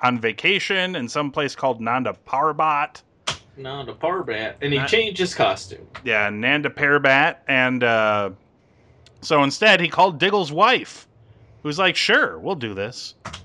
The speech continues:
Speaker 1: Uh, in order to set up a safe transport, Barry is forced to go to Leonard Snart for help. Um, yeah. And his sister, I believe, as well. Uh, gol-,
Speaker 2: Yep.
Speaker 1: the Golden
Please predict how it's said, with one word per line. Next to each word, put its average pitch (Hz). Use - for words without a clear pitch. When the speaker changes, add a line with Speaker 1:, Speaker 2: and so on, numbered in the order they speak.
Speaker 1:
Uh, 113
in 127
order 143
to 135
set 143
up 131
a 123
safe 123
transport, 135
Barry 123
is 110
forced -
to 120
go 143
to 123
Leonard 165
Snart 147
for 95
help. 87
Um, 95
yeah. 95
And 214
his 269
sister, 98
I 110
believe, 104
as 98
well. 90
Uh, 104
gol-, 135
Speaker 2:
Yep. 139
Speaker 1:
the 131
Golden 135